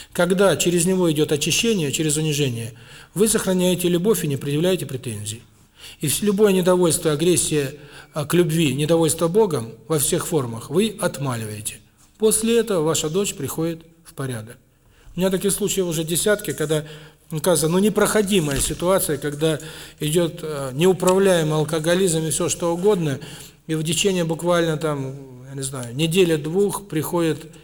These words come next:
дети в порядок, если их родители что-то начинают понимать.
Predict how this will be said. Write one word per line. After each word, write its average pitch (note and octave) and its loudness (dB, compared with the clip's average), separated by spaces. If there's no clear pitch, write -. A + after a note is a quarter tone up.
дети E3+ 2
в - -6
порядок, E3+ 0
если D#3+ 0
их C#3+ -2
родители D#3+ 0
что-то D#3+ -4
начинают C#3+ -6
понимать. C3 -6